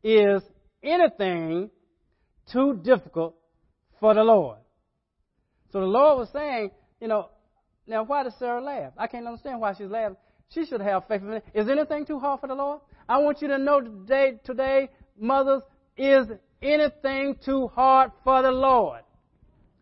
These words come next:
No. No, there's nothing too hard for the Lord. And this is the Lord was saying that. There's nothing too difficult. So whatever you can believe him for, this is what I want you to,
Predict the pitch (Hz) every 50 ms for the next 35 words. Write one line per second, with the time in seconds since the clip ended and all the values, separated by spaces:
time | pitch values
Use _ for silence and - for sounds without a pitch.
0 | _ _ _ _ _ _ _ 127 151 220 285 277 - - _ _ _ _ _ _
1 | _ _ _ _ _ _ _ _ _ _ _ _ _ _ _ _ _ _ _ -
2 | 170 240 254 - - - 175 185 208 247 277 262 - 165 151 - 151 139 135 127
3 | 123 _ - 127 131 123 113 _ _ _ _ - 151 180 277 311 294 285 220 214
4 | 208 214 247 277 269 240 208 208 196 - - 302 339 311 254 180 147 127 123 _
5 | _ _ _ _ - - 240 233 240 277 311 330 294 - 202 180 - 202 170 180
6 | 147 - - _ _ _ _ _ _ _ _ - 240 233 220 196 - - 285 311
7 | 285 254 285 285 277 285 277 269 - _ - - - 240 277 262 254 233 208 214
8 | 214 240 269 285 294 269 220 247 262 262 247 220 _ _ - 311 320 320 269 233
9 | 220 226 240 240 _ _ _ _ _ _ _ _ _ _ - 214 240 233 240 226
10 | 220 233 240 240 233 233 240 240 240 - - 247 233 220